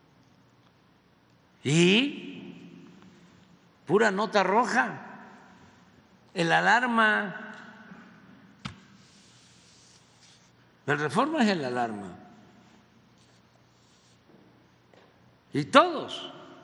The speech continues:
Esto que pasó con, eh, el descubrimiento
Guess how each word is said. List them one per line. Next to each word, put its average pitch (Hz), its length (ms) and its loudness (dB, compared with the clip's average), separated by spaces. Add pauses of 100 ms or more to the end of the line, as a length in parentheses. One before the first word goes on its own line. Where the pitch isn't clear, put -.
(1500)
Esto 175 280 -2
que 151 220 2
pasó 147 500 0 (2750)
con, 120 760 -2 (1500)
eh, 104 840 -2 (3500)
el 110 240 -12
descubrimiento 127 1200 -4